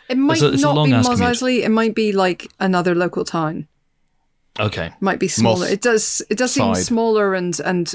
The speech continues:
Speaker 2: Mos
Speaker 1: more,
Speaker 2: Def.
Speaker 1: yeah,
Speaker 3: <laughs>
Speaker 1: Mos Def. It's probably Mos Def.
Speaker 2: <laughs> That's where he is. Uh, all right, should we take some questions?
Speaker 1: Yes, please.
Speaker 2: All right, here's one from at Cantana's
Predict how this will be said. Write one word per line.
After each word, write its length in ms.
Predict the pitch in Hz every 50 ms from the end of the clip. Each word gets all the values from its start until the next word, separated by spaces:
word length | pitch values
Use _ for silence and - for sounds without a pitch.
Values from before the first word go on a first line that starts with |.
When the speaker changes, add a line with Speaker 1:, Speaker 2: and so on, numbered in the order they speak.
| 302 190
Speaker 2:
Mos 340 | 190 190 - 117 - 185
Speaker 1:
more, 80 | 175 170
Speaker 2:
Def. 280 | 135 98 90 - - -
Speaker 1:
yeah, 240 | 240 214 190 175 180 -
Speaker 3:
<laughs> 80 | - -
Speaker 1:
Mos 240 | 123 110 - - -
Def. 300 | 175 165 165 - - -
It's 120 | 202 185
probably 220 | - 233 220 202 190
Mos 220 | 175 156 - -
Def. 200 | - - - 151 - - - - - -
Speaker 2:
<laughs> 220 | - - - - -
That's 220 | - 156 - -
where 100 | - - -
he 80 | - - - -
is. 160 | - - - _ _ _ _ _ _ _ _ _ _ _ _ _ _ - - - - - - 147 -
Uh, 300 | 127 123 120 123 - - -
all 140 | 127 123 120
right, 160 | 107 101 98
should 120 | - 117
we 60 | 113 117
take 80 | 117
some 120 | 123 120 -
questions? 360 | 120 107 107 - 113 110 170
Speaker 1:
Yes, 180 | 170 170 -
please. 460 | - - 165 156 156 160 - - - - _ _ _ _ _ _ _ _ _ _ _ -
Speaker 2:
All 280 | 117 113 110 110 107 101
right, 400 | 98 98 95 95 92 80 - - -
here's 400 | - 127 123 117 117 110 - -
one 200 | 110 107 104 104
from 200 | - 113 104 - -
at 260 | - 113 110 - -
Cantana's 600 | - - 135 131 - 120 110 107 101 101 98 98